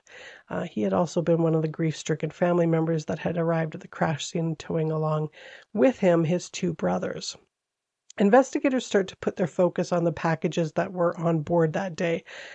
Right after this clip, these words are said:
and most of them were pretty easily trackable and able to figure out the contents.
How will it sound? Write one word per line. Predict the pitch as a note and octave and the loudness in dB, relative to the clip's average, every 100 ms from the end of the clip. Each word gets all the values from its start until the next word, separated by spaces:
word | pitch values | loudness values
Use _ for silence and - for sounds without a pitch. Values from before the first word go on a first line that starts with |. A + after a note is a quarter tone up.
| - | -6
and | F#3+ D4 | 0 4
most | C4+ F4 - | 4 4 0
of | F4 | 2
them | E4 | 4
were | C#4+ | 4
pretty | B3+ - G#3+ G3+ | 2 2 4 4
easily | F#3 F3 E3+ E3+ | 0 0 -2 -2
trackable | D#3+ E3 D3+ - E3+ F3 F#3+ | -2 -2 -2 -4 -4 -4 -2
and | E3+ | 0
able | E3 F3 | -2 -2
to | E3+ | -6
figure | - E3 D#3+ F3 | -6 -6 -4 -6
out | G3 | -8
the | - | -12
contents. | - E3+ D3+ - - A3+ | -6 -2 -2 -6 -8 -12